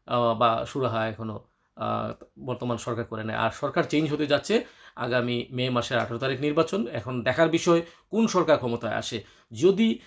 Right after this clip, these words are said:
ইমিগ্রেশন বান্ধব কোনো সরকার আবার আগের মতো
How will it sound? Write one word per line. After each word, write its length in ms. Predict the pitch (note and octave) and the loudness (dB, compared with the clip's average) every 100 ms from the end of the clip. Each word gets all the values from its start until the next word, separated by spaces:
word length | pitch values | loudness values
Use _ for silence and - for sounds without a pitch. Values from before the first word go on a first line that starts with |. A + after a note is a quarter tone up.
| - | -12
ইমিগ্রেশন 600 | C#3 C#3 C3 C#3 C#3 C#3+ | -6 -2 0 -2 -2 0
বান্ধব 300 | A#2+ A#2 B2 | 2 2 0
কোনো 260 | B2+ B2 A#2+ | -4 -4 -4
সরকার 460 | - A#2+ A#2+ A#2+ | -4 -4 0 0
আবার 360 | A#2 A#2 C3+ C3+ | 0 2 4 4
আগের 320 | A#2+ B2+ D3 | 2 2 0
মতো 400 | D3 B2 A#2+ A2 | 0 -2 -4 -6